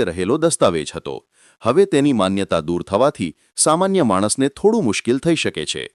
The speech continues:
પરંતુ સરકારનું કહેવું છે કે લાંબા ગાળે આ નિર્ણયથી વ્યવસ્થા વધુ પારદર્શક અને ભ્રષ્ટાચાર મુક્ત બનશે. તો મિત્રો, આ છે ગુજરાત સરકારનો મોટો અને મહત્વનો નિર્ણય,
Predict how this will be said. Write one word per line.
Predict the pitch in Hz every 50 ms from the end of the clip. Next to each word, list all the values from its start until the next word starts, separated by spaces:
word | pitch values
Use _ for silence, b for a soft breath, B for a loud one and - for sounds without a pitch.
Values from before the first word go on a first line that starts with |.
| b b b b b b _
પરંતુ | 110 110 120 123 - 135 120
સરકારનું | - - 87 - - 117 117 113 110 95
કહેવું | - 82 78 85 92 104 -
છે | - 165 185
કે | 185 196 127
લાંબા | 87 80 85 92 107 151 165
ગાળે | 131 214 190 - - 120 156 b b b b b b
આ | 131 135
નિર્ણયથી | 123 101 98 95 95 104 117 117 - 208 175
વ્યવસ્થા | 104 95 95 104 139 139 - - 139 107 82
વધુ | 80 92 98 147 202 -
પારદર્શક | - 98 92 87 82 - 80 - - 139 - - -
અને | 120 139 190 196
ભ્રષ્ટાચાર | 196 - 95 98 - - 180 185 185 202 185 143
મુક્ત | 104 92 78 - -
બનશે. | 82 78 71 67 - - - 52 50 - _ _ _ _ _ _ _ -
તો | 110 98
મિત્રો, | 92 92 - - 156 185 196 - _ _ _ _ _ -
આ | 135 175 190
છે | - - 214
ગુજરાત | 165 107 104 95 113 151 185 -
સરકારનો | - - 107 92 - 104 104 101 123 143 139
મોટો | 110 101 113 139 - 196 208 202 -
અને | - 123 143 170
મહત્વનો | 165 160 165 196 196 - 131 110 92 82
નિર્ણય, | 76 73 67 65 64 64 50